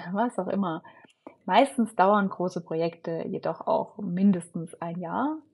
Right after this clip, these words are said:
denn ansonsten wären es ja kleinere Projekte,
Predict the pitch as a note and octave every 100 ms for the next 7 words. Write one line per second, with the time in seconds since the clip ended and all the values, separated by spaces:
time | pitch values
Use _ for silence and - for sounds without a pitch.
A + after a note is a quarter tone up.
0 | - G#3+ G#3+ G3+ G3 - G3 F3 E3+ F3+
1 | F3 - - - F#3+ G3+ - - A#3 G3+
2 | F3 E3+ D#3 - _ _ - F3 D#3+ -
3 | E3 G#3+